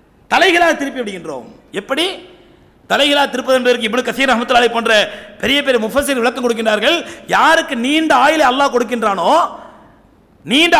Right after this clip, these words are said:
ஆயுளை முதுமை பருவத்தை அல்லாஹ் கொடுக்கின்றானோ, நுனக்கிசுஹு ஃபில் ஹல்க், அவரை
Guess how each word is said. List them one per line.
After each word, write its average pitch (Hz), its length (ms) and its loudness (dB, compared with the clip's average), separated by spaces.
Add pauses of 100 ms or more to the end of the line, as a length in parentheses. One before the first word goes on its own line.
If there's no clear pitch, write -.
ஆயுளை 311 300 4
முதுமை 320 220 -2
பருவத்தை 302 340 0
அல்லாஹ் 277 200 0
கொடுக்கின்றானோ, 226 500 0 (360)
நுனக்கிசுஹு 311 600 -2
ஃபில் 311 200 -4
ஹல்க், 277 220 0 (220)
அவரை 247 160 0